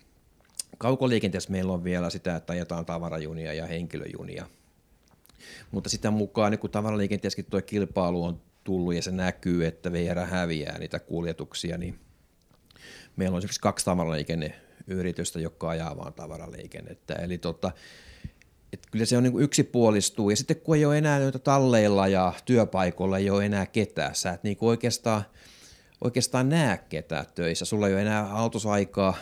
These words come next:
kun sä tuut töihin. Joskus me tehtiin tallilla, me ilmoittauduttiin töihin, me katsottiin tallilla papereista, luettiin kaikkia li-, liikennevaroituksia sun muita.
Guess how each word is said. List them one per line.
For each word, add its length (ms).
kun 80
sä 80
tuut 280
töihin. 340
Joskus 320
me 80
tehtiin 560
tallilla, 560
me 80
ilmoittauduttiin 1000
töihin, 640
me 60
katsottiin 600
tallilla 460
papereista, 800
luettiin 640
kaikkia 460
li-, 220
liikennevaroituksia 960
sun 140
muita. 420